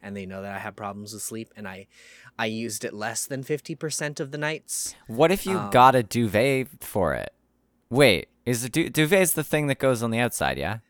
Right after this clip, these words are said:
Speaker 1: That's the duvet cover, I
Speaker 2: Okay,
Speaker 1: believe.
Speaker 2: what if you got a duvet cover for it and then kept it in the basement?
Speaker 1: Hmm, that's so logical.
Speaker 2: You should really just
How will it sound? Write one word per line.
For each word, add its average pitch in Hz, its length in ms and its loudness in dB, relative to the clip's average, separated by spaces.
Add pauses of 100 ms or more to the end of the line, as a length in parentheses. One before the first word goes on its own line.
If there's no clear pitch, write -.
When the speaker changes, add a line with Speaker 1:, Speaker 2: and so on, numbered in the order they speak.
Speaker 1:
That's 165 180 0
the 180 120 -4
duvet 143 400 -2
cover, 98 520 -6
I 151 60 6
Speaker 2:
Okay, 117 300 2
Speaker 1:
believe. 50 180 -8
Speaker 2:
what 143 120 4
if 160 140 -2
you 156 60 0
got 147 180 8
a 139 80 6
duvet 117 380 0
cover 143 400 2
for 67 260 -4
it 50 100 -10 (540)
and 113 160 0
then 110 100 0
kept 131 260 -2
it 95 60 -4
in 98 120 -2
the 92 60 -2
basement? - 500 -2 (680)
Speaker 1:
Hmm, 143 460 -4 (500)
that's - 520 2 (180)
so - 360 4
logical. 127 680 0 (140)
Speaker 2:
You 156 120 2
should 185 180 2
really 214 280 4
just 147 320 2